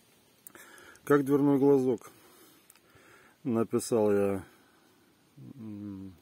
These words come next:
седьмого июля две тысячи десятого года, по-моему. Ну, в июле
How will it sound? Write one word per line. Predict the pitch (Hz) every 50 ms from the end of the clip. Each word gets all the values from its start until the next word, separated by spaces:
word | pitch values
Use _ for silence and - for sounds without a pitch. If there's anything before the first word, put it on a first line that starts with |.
| _ _ -
седьмого | - - 113 92 104 113 117 117 110 101 95 98 98
июля | 98 98 101 98 104 113 120 127 123 92
две | 85 90 92 95
тысячи | - - 110 98 - - 104 - - -
десятого | 95 90 98 92 - 107 98 - - 101 95 92 92
года, | 87 87 87 80 80 82
по-моему. | - - 92 90 90 90 90 98 -
Ну, | 131 123 107
в | 90 95 104
июле | 101 104 98 90 92